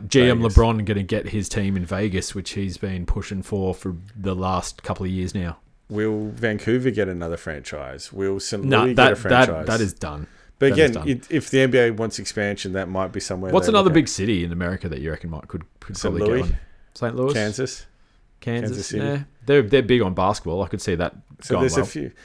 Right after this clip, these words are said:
Speaker 2: You almost need to look where the big colleges are as well
Speaker 1: Yeah.
Speaker 2: to have a look.
Speaker 1: Putting,
Speaker 2: But
Speaker 1: putting one in North Carolina with
Speaker 2: Yeah.
Speaker 1: the, with the Jaguars down in, um,
Speaker 2: Jacksonville.
Speaker 1: Jacksonville.
Speaker 2: Yeah. Tampa. There's, yeah. Again, you go with the N F L
Speaker 1: They're not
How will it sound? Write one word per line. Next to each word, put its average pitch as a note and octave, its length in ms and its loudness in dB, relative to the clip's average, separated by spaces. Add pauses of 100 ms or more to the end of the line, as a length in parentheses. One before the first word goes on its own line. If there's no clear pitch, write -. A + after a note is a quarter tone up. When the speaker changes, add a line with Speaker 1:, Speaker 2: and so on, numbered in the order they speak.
(140)
Speaker 2:
You D3+ 140 6
almost F#3 300 2
need A2 120 -2
to G2+ 80 -4
look F#2 100 -2
where F#2 100 -2
the E2 80 -6
big D#2+ 180 -6
colleges D#2+ 460 -6
are D#2 160 -6
as D#2+ 160 -10
well D2 200 -8 (460)
Speaker 1:
Yeah. E2+ 140 -4
Speaker 2:
to D#2 80 -2
have E2+ 140 -6
a F2+ 40 -8
look. F2 220 -6
Speaker 1:
Putting, A#2 220 4
Speaker 2:
But G2+ 100 -8
Speaker 1:
putting B2 180 2
one A#2 120 2
in G#2+ 80 0
North G#2+ 200 0
Carolina G#2 540 -2 (300)
with G#2+ 120 -2
Speaker 2:
Yeah. F#2+ 80 -4
Speaker 1:
the, A2+ 100 -4
with G#2+ 140 -2
the A2 80 0
Jaguars A2 540 -2
down G2+ 220 -2
in, F#2+ 180 -4
um, F2 380 -6
Speaker 2:
Jacksonville. G2 520 -4
Speaker 1:
Jacksonville. G#2+ 480 -4
Speaker 2:
Yeah. A#2+ 180 -4 (280)
Tampa. G#2+ 480 -4 (180)
There's, A2 280 -4 (260)
yeah. - 220 -12
Again, B2 480 0
you B2+ 80 0
go C#3 120 6
with A#2 100 0
the A2 80 2
N G2+ 80 2
F - 40 -2
L - 40 -2
Speaker 1:
They're G#3 100 10
not G3+ 120 6